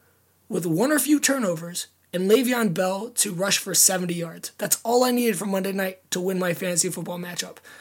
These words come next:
My opponent had the New England D. I had Le'Veon Bell. And needless to say, I lost by, like, thirty points. It was, it was a dead heat, dead tie going into the game.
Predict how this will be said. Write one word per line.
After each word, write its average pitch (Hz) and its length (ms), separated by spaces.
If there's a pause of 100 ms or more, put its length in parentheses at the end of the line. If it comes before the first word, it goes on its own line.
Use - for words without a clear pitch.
(140)
My 185 100
opponent 254 500
had 208 360
the 175 180
New 185 160
England 185 300
D. 240 280 (400)
I 190 140
had 185 140
Le'Veon 170 440
Bell. 254 380 (480)
And 185 580 (320)
needless 202 440
to 214 40
say, 180 260
I 175 100
lost 170 320
by, 202 60
like, 175 160
thirty 175 260
points. 180 420 (240)
It 233 60
was, 240 160
it 233 100
was 214 100
a 190 80
dead 202 300
heat, 208 400
dead 190 220
tie 185 280
going 175 280
into 175 180
the 165 80
game. 160 380